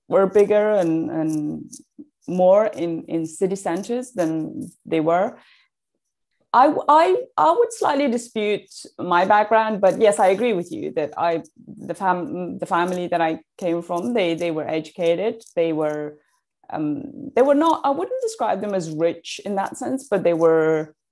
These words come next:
mo-, they were modest. They came from, the, I mean, to this day, I have family both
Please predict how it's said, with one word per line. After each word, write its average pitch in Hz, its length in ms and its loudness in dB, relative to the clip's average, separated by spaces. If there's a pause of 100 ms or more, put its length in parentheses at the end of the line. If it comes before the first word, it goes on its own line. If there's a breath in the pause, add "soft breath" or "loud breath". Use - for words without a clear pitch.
(1080)
mo-, - 300 -2
they - 160 -2
were 403 140 0 (160)
modest. - 540 -8 (720)
They 190 180 0
came 202 280 -6
from, 185 380 -4 (320 loud breath)
the, 214 400 -2
I 262 80 6
mean, 285 200 4
to 302 120 2
this 294 240 -2
day, 220 320 2
I - 180 0
have 208 320 -4
family 170 720 -6
both 180 540 4